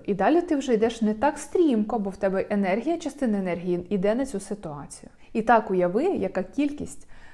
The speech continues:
ситуацій на життєвому шляху в тебе буде, де ти, не виражаючи свій гнів, енергію гніву будеш направляти і ще більшу енергію на те, щоб його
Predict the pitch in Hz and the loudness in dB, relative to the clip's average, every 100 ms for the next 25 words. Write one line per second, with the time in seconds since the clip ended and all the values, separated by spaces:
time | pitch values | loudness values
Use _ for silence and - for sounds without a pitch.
0 | - - - 196 170 - 330 427 214 - | -20 -16 -6 -4 -2 0 -2 -2 -8 -10
1 | - - 196 202 208 208 226 190 180 - | -16 -6 0 0 0 0 0 0 -6 -8
2 | 185 - 370 - 196 180 180 220 226 175 | -12 0 0 2 -2 -2 -4 -2 -2 -4
3 | - - - - - - - 202 226 226 | -10 -20 -20 -20 -20 -20 -4 4 4 4
4 | 262 202 - 196 214 220 226 247 196 185 | 2 2 0 2 4 4 2 0 0 0
5 | 185 - 190 175 214 320 440 - - - | -8 -6 -6 0 2 4 2 -2 -18 -18
6 | - 196 269 381 269 254 214 220 220 180 | -2 4 6 4 2 -4 -2 -2 -2 -4
7 | 175 233 220 214 - 190 202 190 262 392 | -4 -4 -2 -4 -4 -6 -4 0 2 2
8 | - 196 - 208 277 285 214 185 180 180 | 0 -2 2 6 6 6 2 0 0 -2
9 | 180 190 294 285 196 202 202 277 427 | -4 0 0 0 -2 0 0 4 4